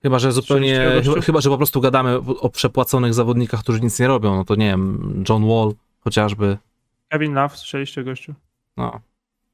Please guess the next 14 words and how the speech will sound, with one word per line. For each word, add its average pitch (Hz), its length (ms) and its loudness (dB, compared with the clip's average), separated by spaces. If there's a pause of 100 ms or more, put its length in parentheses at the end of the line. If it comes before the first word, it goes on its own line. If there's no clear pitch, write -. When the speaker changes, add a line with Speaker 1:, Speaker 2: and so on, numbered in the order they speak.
(440)
Speaker 2:
Dennis 202 340 0
Schroeder 180 360 2
akurat, 156 520 0
y, 151 420 2
chciałbym 202 300 -2
go 190 80 0
wziąć 175 220 0
w 151 60 -2
obronę, 127 440 -2 (520)
po 120 80 -20
tym 123 80 -14
jak 117 100 -8
go - 40 -20
krytykowaliśmy. 120 640 -8